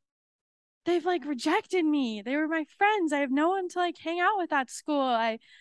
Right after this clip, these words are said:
like, why am I not playing?" Like, and I remember being, like,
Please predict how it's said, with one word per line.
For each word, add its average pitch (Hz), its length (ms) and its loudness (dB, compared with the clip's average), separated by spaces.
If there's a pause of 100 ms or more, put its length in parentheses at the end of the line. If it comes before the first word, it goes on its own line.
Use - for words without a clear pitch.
(180)
like, 277 180 -6
why 247 160 0
am 370 60 4
I 480 280 -2
not 392 120 0
playing?" 480 200 -2
Like, 285 220 -2
and 294 140 4
I 294 80 6
remember 294 500 2
being, 269 240 0
like, 247 200 0